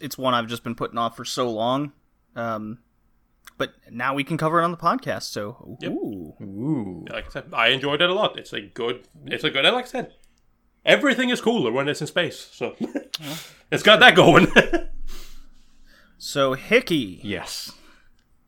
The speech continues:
Speaker 1: You have an <laughs> interesting show you wanna highlight here from fall two thousand three.
Speaker 3: I do.
Speaker 2: And it's not Avenger.
Speaker 3: It is not Avenger. Because Avenger is shit.
Speaker 2: <laughs>
Speaker 3: And I dropped that thing and
Speaker 2: It
Speaker 3: gave
Speaker 2: sure
Speaker 3: it a
Speaker 2: is.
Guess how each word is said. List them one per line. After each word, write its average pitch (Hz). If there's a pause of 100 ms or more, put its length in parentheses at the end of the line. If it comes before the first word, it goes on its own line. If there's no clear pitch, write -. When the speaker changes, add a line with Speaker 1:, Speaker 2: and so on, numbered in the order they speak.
(140)
Speaker 1:
You 147
have 135
an 147
<laughs> -
interesting 139
show 127
you 123
wanna 120
highlight 123
here 156
from 131
fall 117
two 120
thousand 123
three. 127
Speaker 3:
I 104
do. 151
Speaker 2:
And -
it's 135
not 127
Avenger. 151 (800)
Speaker 3:
It 113
is 113
not 113
Avenger. 135 (420)
Because 104
Avenger 135
is 165
shit. 156
Speaker 2:
<laughs> - (140)
Speaker 3:
And 113
I 110
dropped 120
that 104
thing 92
and 95
Speaker 2:
It 117
Speaker 3:
gave 113
Speaker 2:
sure 156
Speaker 3:
it 120
a 113
Speaker 2:
is. -